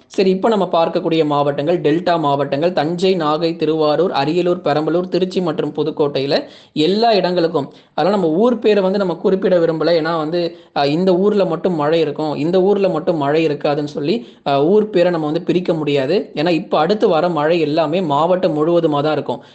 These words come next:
இப்ப தஞ்சாவூர் மாவட்டத்துல எடுத்துக்கிட்டோம்னா, ஆ, எல்லா இடங்களுமே, ஆ, குறிப்பாக தஞ்சாவூருடைய தெற்கு பகுதி, அதிராம்பட்டினம், முத்துப்பேட்டை, அதுக்கப்புறம் தஞ்சாவூருடைய நகர பகுதிகள், எல்லா இடங்களுக்குமே நமக்கு வந்து கனமழைக்கான வாய்ப்புகள் அதிகமாவே தான் இருக்கு. மாவட்டம் முழுவதுமா தான் நம்ம சொல்ல முடியும்.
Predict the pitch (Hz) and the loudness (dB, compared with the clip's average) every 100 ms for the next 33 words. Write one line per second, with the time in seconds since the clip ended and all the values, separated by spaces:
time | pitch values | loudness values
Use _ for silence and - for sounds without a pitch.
0 | _ - 147 156 175 190 185 160 156 151 | _ -6 -2 -2 0 2 2 2 0 0
1 | 151 147 143 147 143 135 180 269 - - | -2 -2 -2 -4 -4 -2 -2 -6 -12 -12
2 | - 143 143 196 202 180 170 156 151 - | -2 0 2 2 4 2 0 -2 -2 -6
3 | - 143 139 147 147 143 160 143 147 165 | -6 -6 -2 -2 0 0 0 -2 -2 0
4 | 165 151 143 143 143 147 143 139 131 151 | 0 2 0 -2 -4 -4 -2 -2 0 0
5 | 156 147 143 147 139 139 165 151 143 143 | -2 -2 -4 -4 -4 -2 -2 0 -2 -2
6 | 156 - - - 151 151 151 147 151 170 | -4 -6 -18 -4 -2 0 -2 -2 -2 0
7 | 170 156 147 135 135 151 151 143 143 135 | 0 0 0 -2 -2 -2 0 -2 -2 -2
8 | 156 - - _ _ _ _ _ _ _ | -2 -4 -10 _ _ _ _ _ _ _
9 | - 131 170 233 220 196 190 196 202 165 | -8 -2 2 2 2 2 0 0 -2 0
10 | 165 175 160 151 165 160 156 147 131 139 | 0 0 0 0 0 -2 -2 -4 -2 -2
11 | 151 151 131 147 151 147 143 143 135 131 | 0 0 0 -2 -2 0 2 2 0 -4
12 | 147 131 139 151 147 143 139 170 165 151 | -4 0 0 0 -2 -2 0 0 0 0
13 | 139 156 147 131 139 143 139 131 151 | -2 -2 -2 -4 -2 -2 -2 -2 -4